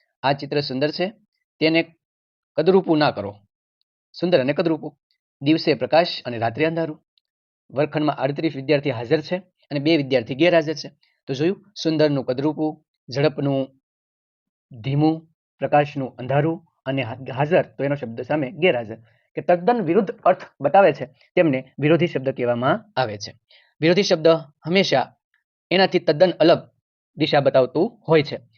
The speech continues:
આથી આપણે તેને વિરોધીથી શબ્દ કહેતા હોઈએ છીએ. જો અહીંયા થોડાક શબ્દો આપણે જોઈ લઈએ.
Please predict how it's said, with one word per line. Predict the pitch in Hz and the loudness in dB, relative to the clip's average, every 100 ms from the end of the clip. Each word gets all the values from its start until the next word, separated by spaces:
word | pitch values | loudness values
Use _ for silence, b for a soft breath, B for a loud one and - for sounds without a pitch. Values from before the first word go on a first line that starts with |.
| _ | _
આથી | 135 139 143 | -4 0 0
આપણે | 127 | 0
તેને | 123 127 113 | -4 -6 -4
વિરોધીથી | 120 139 165 160 | -4 -2 -2 -4
શબ્દ | 120 117 | -6 -8
કહેતા | 110 117 117 | -8 -8 -8
હોઈએ | 110 113 180 - _ - | -6 -2 -2 -4 _ -10
છીએ. | 117 - _ _ _ | -10 -12 _ _ _
જો | - 147 | 0 0
અહીંયા | 117 113 | 0 -6
થોડાક | 113 _ _ 131 123 | -12 _ _ -6 -6
શબ્દો | 127 117 | -4 -4
આપણે | 117 | -2
જોઈ | 120 139 | -2 0
લઈએ. | 151 | 0